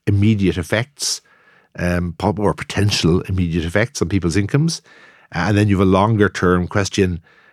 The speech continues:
about the benefits or, or otherwise, um, of United Ireland economically. A-, and I think what I found very interestingly also the question of distribution, um, who would actually benefit, um, from a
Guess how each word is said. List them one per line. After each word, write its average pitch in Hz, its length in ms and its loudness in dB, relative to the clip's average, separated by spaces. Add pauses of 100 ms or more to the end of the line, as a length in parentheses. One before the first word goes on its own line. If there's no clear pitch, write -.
(120)
about 87 480 -2 (460)
the 85 80 -6
benefits 110 680 -2
or, 80 300 2
or 87 180 0
otherwise, 90 680 2 (200)
um, 80 180 -4
of 82 200 -6
United 90 320 0
Ireland 90 380 0
economically. 92 680 -2 (360)
A-, 90 200 -6
and 104 440 -4
I 101 120 -4
think 143 220 -2
what 117 100 -2
I 117 140 -2
found 110 180 -2
very 104 100 2
interestingly 95 420 -2
also 92 420 2 (440)
the - 80 -6
question 98 320 -2
of 87 100 -4
distribution, 87 760 0 (300)
um, 82 180 -6
who 101 380 4
would 90 160 4
actually 85 340 -4
benefit, 80 500 -2 (360)
um, 85 200 -6
from 87 260 0
a 80 260 -2